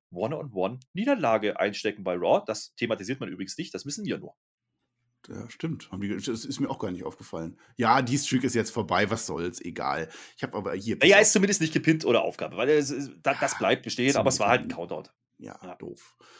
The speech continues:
Speaker 2: Doof, doof, doof. Jetzt sind wir nicht in Phil Taylors Wonderland, ja, also die, die, die darts-W M läuft ja gerade. Wir sind jetzt im echten Winter Wonderland.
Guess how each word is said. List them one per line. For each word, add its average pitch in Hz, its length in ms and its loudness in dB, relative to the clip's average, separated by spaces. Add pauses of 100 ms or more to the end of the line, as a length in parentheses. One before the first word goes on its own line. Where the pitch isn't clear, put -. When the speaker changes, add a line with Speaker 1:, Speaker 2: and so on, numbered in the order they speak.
(300)
Speaker 2:
Doof, 95 200 -10
doof, 104 180 -10
doof. - 340 -8
Jetzt 123 180 0
sind 214 160 4
wir 190 80 4
nicht 160 160 2
in 143 100 2
Phil 127 220 2
Taylors 113 420 -2
Wonderland, 165 640 -4
ja, - 200 -6
also 110 200 -8
die, 95 180 -8
die, 82 280 -10
die 78 200 -12
darts-W - 380 -8
M 92 140 -6
läuft 165 240 -8
ja 87 80 -8
gerade. 113 420 -12
Wir 104 60 -8
sind 127 180 -4
jetzt - 140 -10
im 90 140 -12
echten 110 440 -10
Winter 107 800 -8
Wonderland. 95 1400 -8